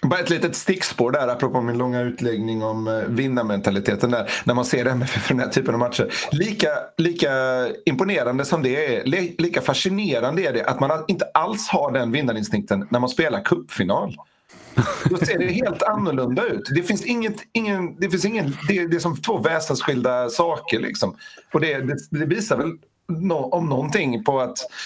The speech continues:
den mentala aspekten i fotboll är enorm.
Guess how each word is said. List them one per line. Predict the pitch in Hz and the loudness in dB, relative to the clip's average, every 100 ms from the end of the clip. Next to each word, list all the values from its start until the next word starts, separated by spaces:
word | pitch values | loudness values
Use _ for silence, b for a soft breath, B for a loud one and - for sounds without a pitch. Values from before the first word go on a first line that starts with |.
| B | B
den | 143 | 2
mentala | 151 147 151 120 127 | 2 2 2 2 0
aspekten | 127 143 - 131 | 0 -2 0 -2
i | 123 | -2
fotboll | 143 - - 117 | -2 -2 0 2
är | 117 | 2
enorm. | 117 127 120 - - | 0 0 0 0 -2